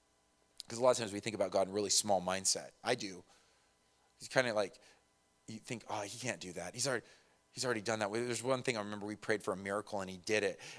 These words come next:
And I've been like, I literally have caught myself not praying for another one because I thought I already got the one. <laughs> "I don't want to ask for this again.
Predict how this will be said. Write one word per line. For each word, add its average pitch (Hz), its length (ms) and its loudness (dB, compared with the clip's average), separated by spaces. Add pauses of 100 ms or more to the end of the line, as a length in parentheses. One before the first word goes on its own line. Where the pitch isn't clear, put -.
And 117 120 4
I've 113 200 6
been 120 160 2
like, 110 260 2 (100)
I 117 120 8
literally 123 460 6
have 104 120 0
caught 139 300 8
myself 110 520 6 (520)
not 131 420 12
praying 151 360 8
for 135 360 8
another 120 500 8
one 95 300 2 (160)
because 120 240 4
I 117 60 10
thought 113 200 12
I 104 120 12
already 117 180 10
got 98 300 4
the 92 60 2
one. 85 480 -2
<laughs> - 160 -20 (640)
"I 127 80 8
don't 139 120 8
want 131 140 8
to - 100 6
ask 117 300 10
for 113 120 0
this 98 240 4
again. 85 460 -4